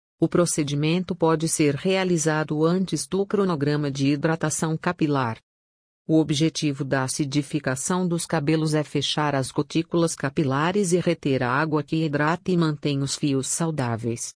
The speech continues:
Esse procedimento pode ser realizado em salões com profissionais de beleza ou em casa. Quantas vezes posso fazer a acidificação? Isso vai depender da porosidade dos seus cabelos.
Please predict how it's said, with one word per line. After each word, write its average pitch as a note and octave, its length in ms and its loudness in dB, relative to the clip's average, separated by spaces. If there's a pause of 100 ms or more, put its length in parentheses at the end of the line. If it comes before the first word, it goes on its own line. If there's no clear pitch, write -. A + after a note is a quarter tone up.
(380)
Esse F3+ 240 2
procedimento D#3 880 -2
pode E3 320 2
ser D3 280 2
realizado C#3+ 760 0
em C3+ 140 0
salões C#3 680 -2
com F#3 200 -2
profissionais C#3+ 840 -2
de F#3 220 -2
beleza D#3+ 640 0
ou E3+ 220 4
em E3 160 2
casa. A#2 460 -4 (680)
Quantas E3+ 440 0
vezes D#3 420 0
posso F3+ 340 -4
fazer D3 400 0
a C3 100 0
acidificação? D3 1000 -2 (720)
Isso D#3 260 0
vai D3 180 0
depender E3 560 2
da F3 220 0
porosidade D#3 760 0
dos E3 160 -2
seus F3+ 220 -2
cabelos. C3 720 -2